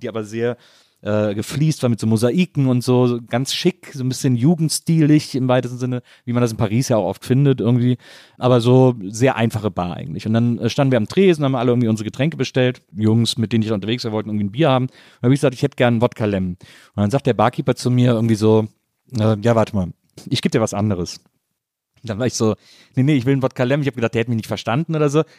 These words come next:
Er so, „Nee, nee, ich hab schon verstanden, ich geb dir was anderes.“ Ich so, „Okay.“ Und dann greift er so unter den Tresen und dann ho-, holt er so eine ganz große, so eine, weiß nicht, fünf Liter Flasche, so eine dicke, bauchige Flasche hervor, die vollgestopft ist mit Zitronen, die alle schon so halb vergammelt aussahen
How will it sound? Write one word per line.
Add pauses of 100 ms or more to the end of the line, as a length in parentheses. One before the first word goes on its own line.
Er
so,
„Nee,
nee,
ich
hab
schon
verstanden,
ich
geb
dir
was
anderes.“
Ich
so,
„Okay.“ (440)
Und
dann (180)
greift
er
so
unter
den
Tresen (320)
und
dann (280)
ho-,
holt
er
so
eine
ganz
große,
so
eine, (140)
weiß
nicht,
fünf
Liter
Flasche, (200)
so
eine
dicke,
bauchige
Flasche
hervor, (440)
die
vollgestopft
ist
mit
Zitronen,
die
alle
schon
so
halb
vergammelt
aussahen